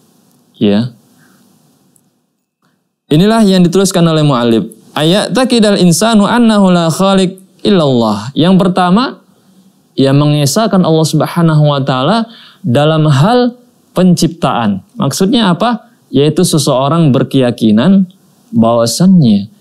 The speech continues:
yang menciptakan itu hanyalah Allah Subhanahu wa taala. Ya.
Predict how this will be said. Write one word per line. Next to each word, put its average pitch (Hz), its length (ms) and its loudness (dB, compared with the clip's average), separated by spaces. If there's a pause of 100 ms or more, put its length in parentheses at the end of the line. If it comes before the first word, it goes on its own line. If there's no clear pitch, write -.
(240)
yang 139 400 2
menciptakan 147 880 0
itu 135 400 0
hanyalah 135 560 -2
Allah 131 320 -2
Subhanahu 120 640 -2
wa 113 80 0
taala. 107 480 -2 (1120)
Ya. 107 400 -2